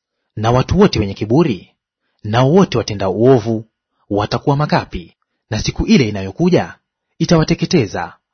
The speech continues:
asema Bwana wa majeshi, hata haitawaachia shina wala tawi. Lakini kwenu ninyi mnaolicha jina langu, jua la haki litawazukia, lenye kuponya katika mbawa zake, nanyi mtatoka nje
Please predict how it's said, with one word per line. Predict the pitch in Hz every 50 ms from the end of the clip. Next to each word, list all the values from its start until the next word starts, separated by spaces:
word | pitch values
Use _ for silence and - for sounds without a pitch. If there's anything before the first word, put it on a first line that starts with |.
| _ _ _ _ -
asema | 123 - - 123 120 139
Bwana | 156 208 185 127 110
wa | 101
majeshi, | 98 95 104 104 95 87 - - 95 90 - - _ _ _ _ _ _ _ _ _ -
hata | 104 104 117 - 127
haitawaachia | - - 120 123 120 - 123 123 123 123 123 120 - - - 135 123
shina | - - - - 180 139 113 107
wala | 104 98 95 -
tawi. | - 104 95 92 95 92 87 82 - _ _ _ _ _ _ _ _ _ _ _ -
Lakini | 117 113 127 - - 214 143 -
kwenu | - 110 98 98
ninyi | 110 156 190 165 101 82 - _ _ _ _ _ _ _ _ -
mnaolicha | 170 170 175 170 180 185 190 - - 110
jina | 101 98 95 98
langu, | 113 123 127 120 113 117 113 117 113 _ _ _ _ _ _ _ _ _ _ _ _ -
jua | 104 101 104 107 107
la | 110 101
haki | - 123 127 - - 127
litawazukia, | 127 - 139 139 139 117 135 135 - - 123 101 90 82 80 - _ _ _ _ _ _ _ _ _ _
lenye | - 107 120 123 131 127
kuponya | - 143 - 226 202 143 120 110
katika | - 107 - - - - 90
mbawa | 92 92 90 92
zake, | 92 127 123 117 - - 120 113 110 - _ _ _ _ _ _ _ _ _ _ _ 98 92
nanyi | 110 117 123 127
mtatoka | 123 - - - 139 - 156 160
nje | 147 113 - 104 90 82 -